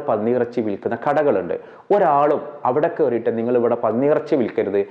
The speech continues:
ഞങ്ങളിവിടെ മുസ്ലിം ഭൂരിപക്ഷമാണ്" എന്നാരും കിടന്ന് ഫാസിസം കളിക്കാറില്ല. പന്നിയിറച്ചി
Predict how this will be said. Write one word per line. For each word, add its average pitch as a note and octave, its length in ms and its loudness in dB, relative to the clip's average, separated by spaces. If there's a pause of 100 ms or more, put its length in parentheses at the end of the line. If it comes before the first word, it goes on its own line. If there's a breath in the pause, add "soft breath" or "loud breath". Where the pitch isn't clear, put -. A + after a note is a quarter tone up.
(240 loud breath)
ഞങ്ങളിവിടെ C3+ 500 2
മുസ്ലിം C3 320 -2
ഭൂരിപക്ഷമാണ്" C#3 680 0 (100)
എന്നാരും C3 480 2
കിടന്ന് A2+ 280 0 (320)
ഫാസിസം A#2 480 0
കളിക്കാറില്ല. B2+ 500 2 (500 loud breath)
പന്നിയിറച്ചി G#2+ 500 -2